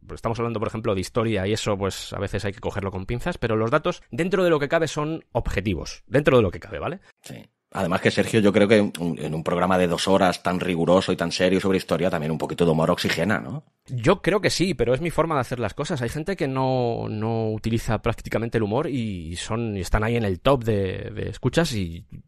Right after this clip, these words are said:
Speaker 1: joder, de verdad, que es que hay, hay tanta cantidad ahora mismo de podcast que, que no tienes por qué... Es que se puede cribar de forma muy fácil. ¿Haces humor? No me interesa, porque el humor es subjetivo. Yo, los
Speaker 2: Claro.
Speaker 1: sketches que meto, o los colaboradores, o cuando hace una gracia Iván sobre Canuto, por ejemplo, que era un, <laughs>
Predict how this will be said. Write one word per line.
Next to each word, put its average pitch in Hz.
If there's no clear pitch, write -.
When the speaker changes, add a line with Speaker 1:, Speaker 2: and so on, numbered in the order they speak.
Speaker 1:
joder, 143
de 104
verdad, 120
que 107
es 90
que -
hay, 151
hay 156
tanta 175
cantidad 113
ahora 107
mismo 110
de 98
podcast -
que, 92
que -
no 104
tienes 135
por -
qué... 98
Es -
que 160
se 131
puede 151
cribar 131
de 123
forma 120
muy 104
fácil. 131
¿Haces 131
humor? 147
No 127
me 131
interesa, 92
porque 104
el 117
humor 139
es 175
subjetivo. 143
Yo, 110
los 98
Speaker 2:
Claro. 101
Speaker 1:
sketches 127
que 131
meto, 135
o 78
los 80
colaboradores, 90
o 101
cuando 104
hace 113
una 123
gracia 117
Iván 110
sobre 113
Canuto, 113
por 101
ejemplo, 113
que 113
era 117
un, 117
<laughs> 123